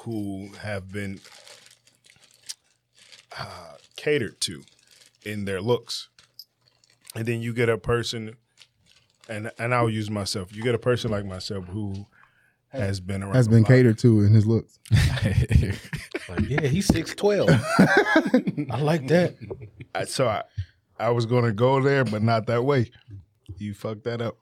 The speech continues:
Speaker 1: But anyhow,
Speaker 3: <laughs>
Speaker 1: but yeah, so, like, you, you have those person who, who believes that you should cater to me because of my looks, and then I'm thirty-eight now,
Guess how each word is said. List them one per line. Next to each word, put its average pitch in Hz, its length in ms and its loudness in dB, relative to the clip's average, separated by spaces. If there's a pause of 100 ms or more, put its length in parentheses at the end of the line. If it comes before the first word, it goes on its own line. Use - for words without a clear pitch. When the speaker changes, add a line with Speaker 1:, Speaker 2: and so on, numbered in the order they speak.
Speaker 1:
But 113 200 4
anyhow, 117 480 6 (260)
Speaker 3:
<laughs> 127 280 -6
Speaker 1:
but 131 200 2 (100)
yeah, 151 220 4
so, 120 240 2
like, 110 240 -2
you, 120 220 -10
you 117 160 -6
have 131 240 0
those 123 220 0
person 120 380 -4
who, 117 300 -10 (480)
who 120 220 -8
believes 110 380 -6
that 107 220 -6
you 107 200 -12
should 104 260 -10
cater 113 280 -8
to - 140 -10
me 104 140 -8
because 98 340 -8
of 98 60 -12
my 101 120 -8
looks, 110 280 -8
and 107 180 -14
then 107 200 -8 (760)
I'm 92 140 -10
thirty-eight 113 480 0
now, 90 260 -10